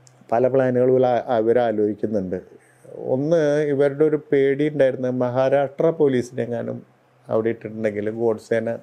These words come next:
തിരിച്ചറിയും. ഗോഡ്സെ അവിടുത്തെ പലതരം ആക്ഷനിൽ പങ്കെടുത്തിട്ടുള്ള ആൾക്കാരായിരിക്കും.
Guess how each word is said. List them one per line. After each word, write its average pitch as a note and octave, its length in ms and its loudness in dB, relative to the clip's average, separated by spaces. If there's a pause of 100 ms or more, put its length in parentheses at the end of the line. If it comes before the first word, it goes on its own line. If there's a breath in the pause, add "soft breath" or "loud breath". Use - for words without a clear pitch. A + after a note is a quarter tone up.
തിരിച്ചറിയും. G2 480 -2 (840 soft breath)
ഗോഡ്സെ B2 300 0
അവിടുത്തെ C#3 380 0
പലതരം D3 560 0
ആക്ഷനിൽ C3+ 400 -2
പങ്കെടുത്തിട്ടുള്ള A2+ 920 -2
ആൾക്കാരായിരിക്കും. G2 720 -4